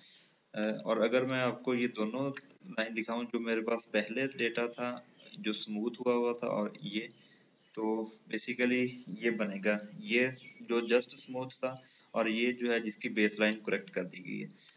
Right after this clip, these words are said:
लेकिन अग-, अब भी अगर आप इसमें देखें, अ,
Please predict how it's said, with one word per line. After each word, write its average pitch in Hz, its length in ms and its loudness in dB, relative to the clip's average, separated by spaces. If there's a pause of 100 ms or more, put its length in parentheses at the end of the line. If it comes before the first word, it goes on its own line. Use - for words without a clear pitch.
(140)
लेकिन 131 200 2
अग-, 117 340 -4 (300)
अब 117 200 0
भी 143 120 4
अगर 135 240 4
आप 127 180 6
इसमें 123 300 -4
देखें, 113 380 0
अ, 113 1000 -2